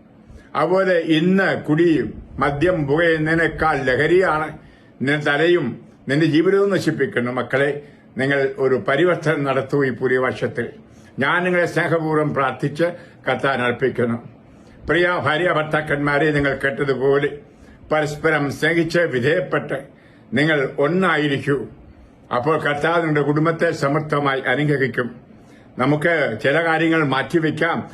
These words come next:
മദ്യം വീട്ടിൽ കയറ്റാതിരിക്കാം ഈ വർഷം. ആ, ഈ പുക നമ്മുടെ വീട്ടിൽ ഉണ്ടാകാതിരിക്കട്ടെ, ബീഡിയും അല്ലെങ്കിൽ സിഗരറ്റും തുടങ്ങിയവ. നമുക്കെല്ലാം രോഗം വരുത്തുന്നവയെ തന്നെ നമുക്ക് വലിച്ചെറിയാം.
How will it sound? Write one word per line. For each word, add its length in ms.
മദ്യം 460
വീട്ടിൽ 340
കയറ്റാതിരിക്കാം 880
ഈ 60
വർഷം. 380
ആ, 60
ഈ 160
പുക 220
നമ്മുടെ 260
വീട്ടിൽ 380
ഉണ്ടാകാതിരിക്കട്ടെ, 920
ബീഡിയും 600
അല്ലെങ്കിൽ 300
സിഗരറ്റും 920
തുടങ്ങിയവ. 440
നമുക്കെല്ലാം 800
രോഗം 440
വരുത്തുന്നവയെ 580
തന്നെ 340
നമുക്ക് 260
വലിച്ചെറിയാം. 680